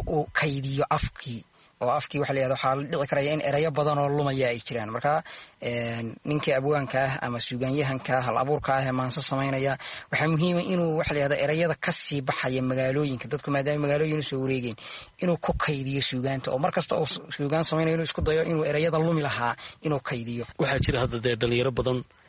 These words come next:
Speaker 2: baa gabayga iyo geeraarka iyo maansooyinka si weyn ugu soo badanaya oo bulshada qaybaheeda kala duwan.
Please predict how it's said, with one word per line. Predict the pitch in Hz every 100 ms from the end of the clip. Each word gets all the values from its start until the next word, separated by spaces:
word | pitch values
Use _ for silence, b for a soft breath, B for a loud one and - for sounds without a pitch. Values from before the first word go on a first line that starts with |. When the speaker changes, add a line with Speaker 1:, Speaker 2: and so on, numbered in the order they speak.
| b _ _
Speaker 2:
baa | 123 117
gabayga | 110 127 123 120 123
iyo | - 113 113 113
geeraarka | 104 113 120 127 123 - 139
iyo | 123 117
maansooyinka | 120 117 - 135 131 120 104 131 - B B B
si | - 196
weyn | 151
ugu | 135 139
soo | -
badanaya | 117 123 127 117 113
oo |
bulshada | 110 110 - 120
qaybaheeda | - 120 127 117
kala | 117 131
duwan. | 113 123 127